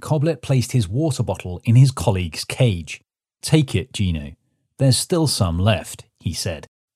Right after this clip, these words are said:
This was apparent revenge for an earlier incident in the race when, dehydrated,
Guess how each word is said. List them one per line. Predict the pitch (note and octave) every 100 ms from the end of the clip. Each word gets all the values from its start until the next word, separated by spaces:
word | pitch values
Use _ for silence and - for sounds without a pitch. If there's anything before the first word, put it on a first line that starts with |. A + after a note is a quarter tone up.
| _ _ _ _
This | G#2 C#3+ C#3 -
was | G#2+
apparent | G#2 - C#3+ G#2+ F2
revenge | F#2 D#2+ A2 - C#2+ C3+
for | - F#2
an | F#2+ - A#2+
earlier | B2+ C3+ C3 A#2+
incident | G2+ - - E2+
in | F2+ E2+
the | F2+
race | A2+ E2 - -
when, | F#2+ F2+ D#2+ - -
dehydrated, | A#2+ A2 G2 F#2 C#3 C3 F2 D2